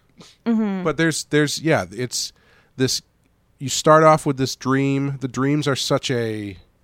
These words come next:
Speaker 2: re-, re-, uh, recurring motif, and to start it
Speaker 1: Yeah.
Speaker 2: with dreams of Catholic school and then start going into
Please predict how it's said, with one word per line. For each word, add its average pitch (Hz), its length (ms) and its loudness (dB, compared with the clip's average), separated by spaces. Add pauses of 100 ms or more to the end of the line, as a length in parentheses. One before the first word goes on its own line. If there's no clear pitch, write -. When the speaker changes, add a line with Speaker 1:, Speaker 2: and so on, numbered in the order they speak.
(400)
Speaker 2:
re-, 117 140 -4 (100)
re-, 113 260 -10
uh, 110 160 -4
recurring 123 500 -2
motif, 120 600 -4
and 113 140 -14
to 120 100 -8
start 127 420 0
it 131 60 2
Speaker 1:
Yeah. - 140 -2
Speaker 2:
with 113 420 -10
dreams 123 420 -6
of 110 140 -8
Catholic 117 400 -4
school 120 560 -2 (640)
and 117 240 -8
then 113 240 -6
start 113 400 -4 (320)
going 120 300 -4
into 110 840 -6